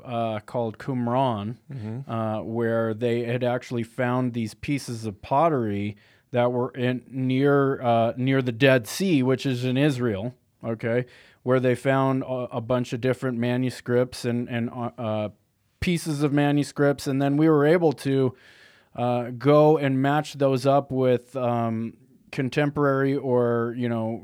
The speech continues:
Speaker 1: different translations of the Bible that we have today, and we were able to find that, that they're, they're accurate all the way up into, you know, the ninety-ninth percentile in some of 'em, and, and we have portions of, uh, the,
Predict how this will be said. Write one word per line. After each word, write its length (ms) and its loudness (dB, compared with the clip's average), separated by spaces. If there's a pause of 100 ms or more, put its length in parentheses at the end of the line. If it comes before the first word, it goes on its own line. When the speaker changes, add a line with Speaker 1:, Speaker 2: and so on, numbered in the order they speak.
Speaker 1:
different 380 0
translations 720 -2
of 80 -4
the 60 -6
Bible 360 0
that 160 0
we 120 -2
have 280 -2
today, 680 2 (420)
and 220 0
we 100 2
were 140 2
able 260 4
to 120 2
find 500 0
that, 400 2 (840)
that 360 0
they're, 380 2
they're 220 2
accurate 560 4
all 180 4
the 100 0
way 240 4
up 200 2
into, 460 -2
you 180 -4
know, 160 -2
the 140 -6
ninety-ninth 960 -2
percentile 800 0
in 100 -2
some 240 -4
of 140 -2
'em, 240 0
and, 160 -6 (560)
and 240 -4
we 120 0
have 420 0
portions 520 -2
of, 160 2
uh, 420 0
the, 360 -6